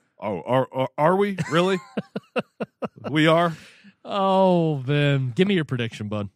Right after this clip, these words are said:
Speaker 1: Uh, I'm gonna say Crawford. Uh, let's go T K O seven.
Speaker 2: Ooh, I like it. So that tells me if a T K O seven happens in this one,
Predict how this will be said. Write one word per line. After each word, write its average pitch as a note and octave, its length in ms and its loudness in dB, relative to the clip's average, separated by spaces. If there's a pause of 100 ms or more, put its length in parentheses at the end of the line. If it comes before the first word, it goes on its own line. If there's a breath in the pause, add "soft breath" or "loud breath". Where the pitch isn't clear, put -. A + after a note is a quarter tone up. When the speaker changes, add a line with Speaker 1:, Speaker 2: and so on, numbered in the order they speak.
Speaker 1:
Uh, D#3 500 0
I'm E3+ 80 -4
gonna D#3+ 120 -2
say D3 200 -4
Crawford. C3+ 960 -2
Uh, B2 440 -4
let's C#3+ 160 -10
go F3 200 -8
T E3 240 -12
K C3+ 240 -4
O A2 280 -4
seven. F2 560 -8 (120)
Speaker 2:
Ooh, F#3 400 4
I A#2 80 -6
like E3 300 -2
it. G#2 140 -12
So C#3+ 120 -4
that F#3 220 2 (160)
tells F3 300 0
me D#3+ 340 0
if A2+ 120 -8
a A#2 40 -10
T - 200 -8
K F3+ 220 0
O E3 100 0
seven D3 340 -6
happens D3+ 360 -4
in D3+ 100 -4
this D3 180 -8
one, D#3 220 -4